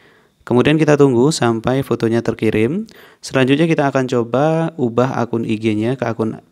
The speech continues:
I G Asep tiga tiga Z X ini ya, untuk melihat gambar yang dikirim. Oke, kita ubah di sini seperti ini dan kita akan coba membuka pada D M-nya. Oke, kita tunggu,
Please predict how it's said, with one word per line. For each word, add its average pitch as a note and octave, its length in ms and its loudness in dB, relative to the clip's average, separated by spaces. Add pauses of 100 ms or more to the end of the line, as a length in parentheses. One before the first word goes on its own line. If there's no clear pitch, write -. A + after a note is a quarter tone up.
I G#2+ 160 -2
G A2+ 160 0
Asep A2+ 400 -2
tiga A2 160 2
tiga A2 240 2
Z G#2+ 160 0
X G#2+ 240 0
ini C3+ 240 4
ya, A2+ 240 -2
untuk A2+ 240 0
melihat A2 320 2
gambar A2 400 -2
yang G#2+ 160 -2
dikirim. G#2 400 -4 (560)
Oke, B2 160 0
kita C3+ 160 2
ubah A#2+ 240 2
di A#2 80 0
sini A2+ 480 -4 (240)
seperti - 400 -2
ini B2+ 320 0 (320)
dan A2 240 0
kita B2+ 160 4
akan B2+ 160 2
coba B2 240 2
membuka A#2 560 -2
pada A2 320 -4
D A2 240 -4
M-nya. G#2+ 400 -6 (960)
Oke, - 320 2
kita A#2+ 160 2
tunggu, A2+ 560 0